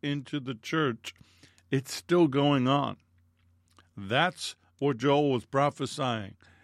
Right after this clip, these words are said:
in chapter two. We're living it out, so live in it.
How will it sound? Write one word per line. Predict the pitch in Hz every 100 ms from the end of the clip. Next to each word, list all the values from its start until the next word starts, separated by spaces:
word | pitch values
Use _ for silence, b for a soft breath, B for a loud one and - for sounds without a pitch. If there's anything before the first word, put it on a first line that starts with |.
| b -
in | 117
chapter | 147 135 - 120
two. | - 147 127 - b b -
We're | 143 170
living | 151 170 180 170
it | 160 160
out, | 170 160 -
so | - - 139
live | 139 170 147
in | 165 156
it. | 127